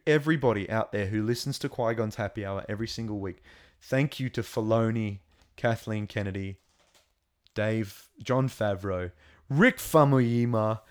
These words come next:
everybody who works on this show, Deborah Chow, Bryce Dallas Howard, even Carl Weathers did an episode this,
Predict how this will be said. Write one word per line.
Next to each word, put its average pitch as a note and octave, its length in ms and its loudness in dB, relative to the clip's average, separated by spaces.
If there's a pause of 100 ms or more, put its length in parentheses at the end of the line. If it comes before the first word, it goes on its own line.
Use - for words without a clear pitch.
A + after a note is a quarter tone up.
(440)
everybody C#3 840 6
who A2+ 200 0
works A2+ 400 2
on A2 120 -2
this G#2+ 120 -4
show, G#2+ 240 -2
Deborah D#3+ 480 8
Chow, A2+ 680 4 (920)
Bryce F#3 480 6
Dallas B2+ 420 2
Howard, G2+ 540 -2 (760)
even G#3 520 -2
Carl D#3+ 400 0
Weathers D#3 360 -2
did G#2 140 -12
an G2+ 120 -4
episode F2 520 -12
this, - 280 -16